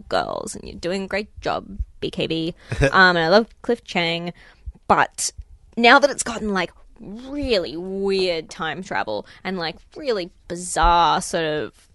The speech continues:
Speaker 1: sci-fi stuff, I'm so on board. And I like the,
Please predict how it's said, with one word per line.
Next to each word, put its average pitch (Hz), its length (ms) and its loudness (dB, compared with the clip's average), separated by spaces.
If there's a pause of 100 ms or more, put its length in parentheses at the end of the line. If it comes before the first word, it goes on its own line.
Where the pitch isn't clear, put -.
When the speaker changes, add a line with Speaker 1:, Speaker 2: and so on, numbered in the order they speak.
Speaker 1:
sci-fi 170 580 2
stuff, - 300 -6
I'm 156 160 -10
so 165 720 -2
on 160 240 -6
board. 156 440 -6 (200)
And 185 100 -2
I 180 60 0
like 190 420 4
the, 170 320 0